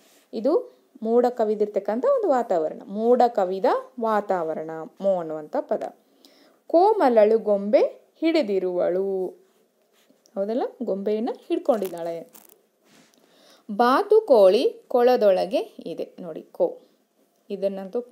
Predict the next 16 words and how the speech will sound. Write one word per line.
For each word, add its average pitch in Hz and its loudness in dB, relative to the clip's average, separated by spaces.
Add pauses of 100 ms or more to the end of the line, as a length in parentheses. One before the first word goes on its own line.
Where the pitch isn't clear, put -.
ಮುಂಚೆ 196 -6
ಕಲ್ತೀವಿ, 220 -2
ಇದನ್ನ 370 -4
ಈಗ 339 -2
ಕಲಿತಾ 175 -2
ಇದ್ವಿ. - -10 (600)
ಊಟದ 370 6
ನಂತರ 233 0
ಒಂದು 208 0
ಲೋಟ 196 0
ನೀರು 196 2
ಕುಡಿಯಬೇಕು. 185 0 (180)
ಹೌದಲ್ಲ? 247 -2 (220)
ಲೋ 202 0 (680)
ಅನ್ನುವಂಥ 170 -10
ಪದ. 202 -6